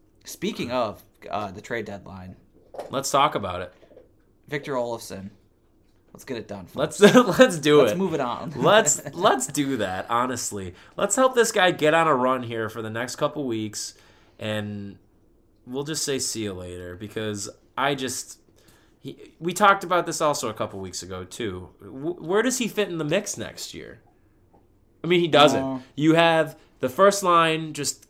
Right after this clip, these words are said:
Speaker 2: knowing that they will be here, yes. You have the, we'll call it, like, the Rochester young guys of Krebs, Quinn, and Peterka. Those three will all be here. There's six. You are going to have Cousins. You are going to have Middlestat. You are going to have Asplund. There's three more.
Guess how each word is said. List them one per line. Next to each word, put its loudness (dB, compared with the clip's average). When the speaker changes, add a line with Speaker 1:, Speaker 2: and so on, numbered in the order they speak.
Speaker 2:
knowing -2
that -4
they -2
will -4
be -4
here, -8
yes. -8
You 0
have 0
the, -2
we'll -6
call 4
it, 0
like, -2
the -2
Rochester 0
young -4
guys -12
of -14
Krebs, 0
Quinn, -2
and -12
Peterka. -4
Those 6
three -2
will 0
all -2
be -12
here. -10
There's -4
six. -2
You -4
are -4
going -6
to -6
have -2
Cousins. 0
You -8
are -4
going -8
to -12
have -4
Middlestat. -4
You -8
are -6
going -8
to -12
have -8
Asplund. 0
There's -2
three -4
more. -2